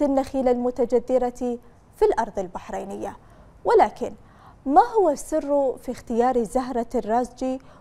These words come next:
وسعفة النخيل تحديدًا رمزًا لهذه الذكرى العزيزة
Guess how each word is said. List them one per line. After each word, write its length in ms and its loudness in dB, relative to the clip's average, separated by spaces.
وسعفة 680 0
النخيل 560 -2
تحديدًا 640 0
رمزًا 580 2
لهذه 640 -2
الذكرى 400 -4
العزيزة 640 0